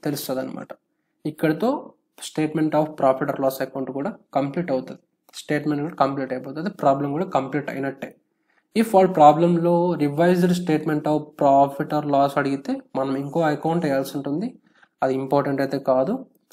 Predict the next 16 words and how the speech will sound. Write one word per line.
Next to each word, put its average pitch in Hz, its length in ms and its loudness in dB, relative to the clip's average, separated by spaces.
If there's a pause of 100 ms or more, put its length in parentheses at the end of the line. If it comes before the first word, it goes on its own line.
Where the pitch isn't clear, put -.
ఒకవేళ 139 340 0
ప్రాబ్లమ్స్‌లో 143 520 0
వస్తే - 220 -12
నేను 135 160 -2
మీకు 127 160 -6
ఎక్స్‌ప్లెయిన్ 127 400 -8
చేస్తాను. 127 380 -12 (720)
So, - 180 0
ఇది 160 240 2 (320)
సింగిల్ 196 440 -2
ఎంట్రీ 180 260 0
సిస్టమ్ 160 380 -6
సంబంధించి 143 460 -2
బేసిక్స్. 147 480 -4 (680)
So, - 100 -8
ఓకే, 170 180 -2